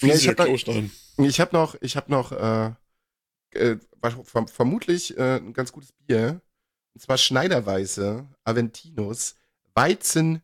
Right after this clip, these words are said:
Speaker 1: Doppelbock.
Speaker 2: Oh, Schneiderweise ist wirklich gut. Das kommt von hier.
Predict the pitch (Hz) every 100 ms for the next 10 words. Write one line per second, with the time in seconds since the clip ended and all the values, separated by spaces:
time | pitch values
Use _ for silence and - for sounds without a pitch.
0 | _ 107 139 135 101 95 101 80 - _
1 | _ - - - - 120 110 123 110 107
2 | 107 107 - 110 - 113 113 - 117 113
3 | 117